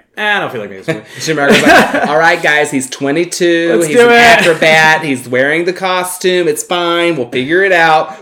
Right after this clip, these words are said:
Speaker 2: Why do
Speaker 1: Right.
Speaker 2: they call him Robin? I don't know.
Speaker 1: <laughs>
Speaker 2: It's like, "We'll figure it out in post." <laughs>
Speaker 1: Right. Let's blow some shit up.
Speaker 2: We'll get Michael
Speaker 1: Figure it
Speaker 2: Goff in
Speaker 1: out
Speaker 2: here
Speaker 1: later.
Speaker 2: to figure it out. <laughs>
Speaker 1: Let's make it fans flashier. But, uh,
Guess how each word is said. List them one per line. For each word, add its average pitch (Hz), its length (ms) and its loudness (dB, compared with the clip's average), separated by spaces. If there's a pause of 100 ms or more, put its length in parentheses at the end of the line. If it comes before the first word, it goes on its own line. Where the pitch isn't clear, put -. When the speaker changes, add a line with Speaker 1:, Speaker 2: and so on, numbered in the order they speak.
Speaker 2:
Why 165 120 0
do - 20 4
Speaker 1:
Right. 214 60 0
Speaker 2:
they 262 160 2
call 254 140 4
him 247 100 0
Robin? 247 460 -2
I 185 160 0
don't 240 220 -2
know. 147 100 0
Speaker 1:
<laughs> 214 760 0
Speaker 2:
It's 233 180 0
like, - 420 -2
"We'll 320 100 0
figure 180 340 0
it 156 100 4
out 139 180 2
in 127 80 -8
post." 123 600 -4
<laughs> - 100 -18
Speaker 1:
Right. 165 680 0
Let's 262 120 -4
blow 196 160 -2
some 160 160 -6
shit 123 200 -8
up. 123 160 -4
Speaker 2:
We'll 247 100 0
get 233 140 4
Michael 175 240 2
Speaker 1:
Figure 151 140 0
it 143 60 2
Speaker 2:
Goff 123 100 -4
in 135 60 0
Speaker 1:
out 135 60 -2
Speaker 2:
here 131 80 2
Speaker 1:
later. 123 180 0
Speaker 2:
to 123 60 -12
figure 135 320 -2
it 117 100 -2
out. - 440 -6
<laughs> - 40 -16
Speaker 1:
Let's - 240 -14
make 170 100 -16
it 156 60 -10
fans 127 380 -8
flashier. 123 680 -6 (720)
But, 160 240 0
uh, 147 300 -2